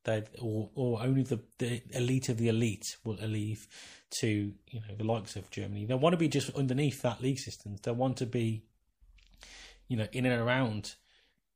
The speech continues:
It's not gonna happen anytime soon, if maybe at all. But that's, I, I don't see any way of U S A really, really improving, 'cause they can have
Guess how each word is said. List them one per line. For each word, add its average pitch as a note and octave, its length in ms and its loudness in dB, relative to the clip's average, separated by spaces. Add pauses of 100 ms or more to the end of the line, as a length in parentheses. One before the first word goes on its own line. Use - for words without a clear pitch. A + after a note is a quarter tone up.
(180)
It's - 180 -8
not B2+ 200 -2
gonna A#2 120 2
happen B2 380 0
anytime A2+ 380 0
soon, C3+ 460 -4
if A#2 340 -4
maybe B2+ 340 0
at B2+ 160 0
all. C3 220 4
But G2+ 280 -4
that's, - 480 0 (240)
I, C3+ 140 0
I C3 220 2
don't D#3 240 6
see D3 180 2
any C#3+ 140 4
way B2+ 300 6
of - 220 -4 (160)
U B2+ 280 0
S - 180 2
A A#2 340 -2 (1700)
really, D#3+ 540 10
really D3+ 480 12
improving, A#2 800 6 (1080)
'cause - 140 4
they D3+ 80 10
can C#3+ 120 6
have D#3 320 8